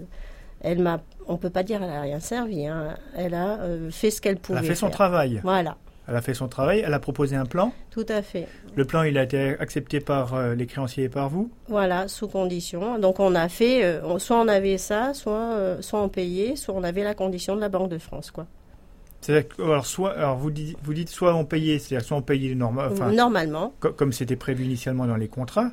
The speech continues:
Speaker 1: Voilà, mais ça c'est juste pour le prêt immobilier, hein. Ça
Speaker 2: Oui.
Speaker 1: c'est à cause d'une banque, hein. Les autres banques, euh, auraient fait autrement, hein.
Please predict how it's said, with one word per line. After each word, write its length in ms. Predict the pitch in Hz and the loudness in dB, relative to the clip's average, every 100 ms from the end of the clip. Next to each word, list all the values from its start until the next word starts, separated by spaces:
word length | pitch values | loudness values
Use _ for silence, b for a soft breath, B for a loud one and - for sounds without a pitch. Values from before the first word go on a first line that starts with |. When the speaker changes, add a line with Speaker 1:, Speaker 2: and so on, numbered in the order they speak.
| - | -4
Speaker 1:
Voilà, 240 | 180 165 160 | -6 -4 -2
mais 100 | 208 | 2
ça 160 | 277 | 2
c'est 180 | 277 269 | 4 2
juste 220 | 285 311 | 2 -4
pour 160 | - 226 | -2 0
le 120 | 226 | 0
prêt 180 | 226 240 | 0 -2
immobilier, 540 | 220 214 226 247 208 | 0 -2 -2 -2 0
hein. 140 | 196 208 | -2 -2
Ça 140 | - | 2
Speaker 2:
Oui. 80 | 147 | 4
Speaker 1:
c'est 80 | 185 | 4
à 120 | 196 | 2
cause 260 | 185 208 196 | 2 0 -2
d'une 200 | 196 247 | 0 0
banque, 320 | 247 214 180 | 0 -4 -4
hein. 340 | 185 196 202 190 165 185 | -4 -4 -4 -4 -2 0
Les 180 | 208 | 4
autres 140 | 226 190 | 4 2
banques, 380 | 233 269 269 208 | 2 2 2 0
euh, 220 | 190 185 | 2 2
auraient 300 | 185 185 196 | 2 2 0
fait 180 | 190 185 | 0 -2
autrement, 640 | 185 185 208 214 269 190 | -4 -4 -4 -2 -2 -2
hein. 60 | 190 | -8